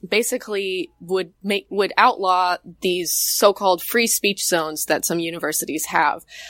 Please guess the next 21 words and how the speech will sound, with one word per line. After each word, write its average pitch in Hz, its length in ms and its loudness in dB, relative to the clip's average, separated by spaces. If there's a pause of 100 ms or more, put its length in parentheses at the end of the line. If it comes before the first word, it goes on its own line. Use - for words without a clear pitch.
(160)
um, 170 400 2
which 180 220 0
are 165 320 2
designated 190 580 2
areas 175 540 0
on, 165 340 -6
on 160 280 -2
university 175 480 -2
campuses 160 720 -6
where 160 100 -6
students 185 420 0
are 165 80 -4
supposed - 380 -2
to 170 80 -12
be 165 140 0
able 165 240 -2
to 165 400 -4
hold 214 280 -2
rallies 180 680 0
or 160 260 -4 (480)
events, 175 640 -2